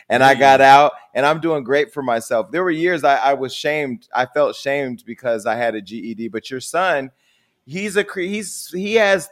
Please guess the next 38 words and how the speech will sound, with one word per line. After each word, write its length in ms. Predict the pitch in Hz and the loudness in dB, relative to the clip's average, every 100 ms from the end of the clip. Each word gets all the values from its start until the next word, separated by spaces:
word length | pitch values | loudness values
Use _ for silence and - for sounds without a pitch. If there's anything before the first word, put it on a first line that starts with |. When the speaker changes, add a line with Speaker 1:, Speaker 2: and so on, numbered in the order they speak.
| - | -8
Speaker 1:
this 160 | 165 | -8
thing 320 | - 175 180 170 | -6 -6 -6 -4
where, 200 | 156 147 | -2 -2
I 80 | 139 | -4
mean, 140 | 147 147 | -6 -6
he's 260 | 180 190 | -8 -8
gonna 240 | 165 165 160 | -6 -4 -4
be 220 | 139 151 | -6 -10
creative 720 | - 139 120 123 143 170 160 - | -8 -6 -2 0 0 -2 -6 -8
and 320 | 123 127 127 | -4 -4 -6
he's 300 | 135 143 143 | -8 -8 -8
going 460 | - 135 131 135 131 - | -8 -6 -6 -6 -10 -8
to 160 | 127 | -6
do 220 | 113 113 139 | -6 -6 -6
what 180 | 131 131 - | -6 -6 -10
he's 240 | 131 123 | -12 -12
passionate 560 | - 123 127 - 135 131 | -6 -4 -4 -6 -8 -6
about. 400 | 131 139 151 120 | 0 2 2 0
And 180 | 127 127 | -4 -6
if 80 | 120 - | -10 -14
he's 340 | 147 143 135 - _ _ _ | -12 -10 -12 -18 _ _ _
smarter 560 | - - 131 135 147 143 | -14 -6 4 6 6 2
than 260 | 135 135 | -2 -6
the 80 | 127 | -8
shit 240 | - 147 | -6 -4
he 80 | 139 | 0
has 240 | 139 139 135 | 2 0 -2
to 60 | 120 | -6
deal 240 | 110 135 | -2 0
with, 140 | 147 | -2
he 120 | 143 147 | -4 -6
should 280 | 165 123 | -6 -8
turn 220 | - 127 139 | -6 -4 -2
his 180 | 139 | -4
nose 300 | 123 123 135 | -2 -2 0
up 180 | 139 139 | 0 2
at 180 | 135 | 2
it 40 | 135 | 2